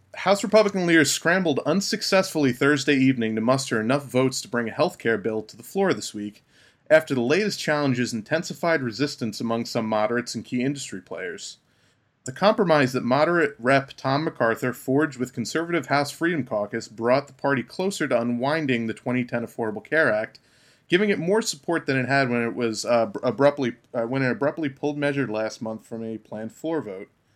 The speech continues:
But shortly after ten P M, leaders determined that they still lacked enough backing to pass it. House Majority Leader Kevin McCarthy told reporters that we're still educating members on the latest draft.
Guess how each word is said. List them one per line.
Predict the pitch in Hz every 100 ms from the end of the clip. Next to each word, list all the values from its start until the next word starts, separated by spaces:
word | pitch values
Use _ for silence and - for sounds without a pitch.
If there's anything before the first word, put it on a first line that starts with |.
| _ _ - - _ -
But | -
shortly | - 214 180 160
after | 196 -
ten | 135 117 107
P | 117
M, | 110 110 110
leaders | 135 170 160
determined | - - 135 131
that | 123
they | 123
still | 110 - 196
lacked | 185 143 139
enough | 135 127 -
backing | 117 120 120
to | 107
pass | - 117 107
it. | 95 87 _ _ _ _ _ _
House | 151 175 -
Majority | 160 151 160 139
Leader | 127 120 117
Kevin | - 135 135 151
McCarthy | 135 123 120 120 104 104
told | 123 117
reporters | 113 - 117 113
that | 117 -
we're | 113
still | - 196 165
educating | 175 180 160 151 156
members | 160 131 101
on | 110
the | 104
latest | 104 101 101
draft. | - 90 90 -